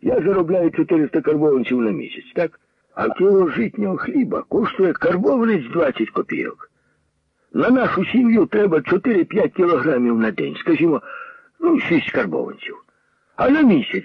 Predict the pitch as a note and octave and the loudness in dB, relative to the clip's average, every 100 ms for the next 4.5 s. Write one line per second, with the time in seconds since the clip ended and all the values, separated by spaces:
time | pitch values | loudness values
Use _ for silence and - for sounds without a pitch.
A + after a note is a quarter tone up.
0 | - D3 C#3 E3+ - - G#3 D#3+ - G3 | -4 -4 -2 -4 -6 0 0 0 -2 -2
1 | F#3+ - - - C#3 D3 - - - - | -2 -2 -4 -4 -6 -8 -14 -12 -10 -4
2 | G#2+ - _ _ _ _ _ _ _ _ | -4 -6 _ _ _ _ _ _ _ _
3 | - G#3 - F3 G#3 F3+ A3 A#3 - F#3+ | 0 0 0 0 2 2 2 0 -4 -2
4 | D#3+ C#3+ - G#2+ | 0 0 -2 -6